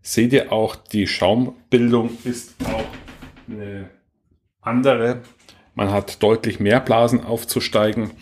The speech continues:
im Glas wie jetzt beim Secco. Das erwartet man auch und das ist das, für was man unter anderem auch mehr zahlt.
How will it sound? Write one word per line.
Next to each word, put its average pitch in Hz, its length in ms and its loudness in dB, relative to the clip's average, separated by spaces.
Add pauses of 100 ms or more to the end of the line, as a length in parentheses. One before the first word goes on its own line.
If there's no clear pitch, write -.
(800)
im 117 160 4
Glas 101 500 0
wie 104 160 2
jetzt - 380 -2
beim 85 400 -2 (100)
Secco. 233 540 2 (640)
Das 98 260 0
erwartet 98 540 -2
man 139 180 0
auch 123 300 -2
und - 200 -4
das 92 200 0
ist - 300 -4
das, - 200 -2
für 98 200 -2
was 95 200 0
man 104 220 -4 (180)
unter 120 300 2
anderem 92 480 -4
auch 87 320 -4 (160)
mehr 95 320 -2
zahlt. - 400 -2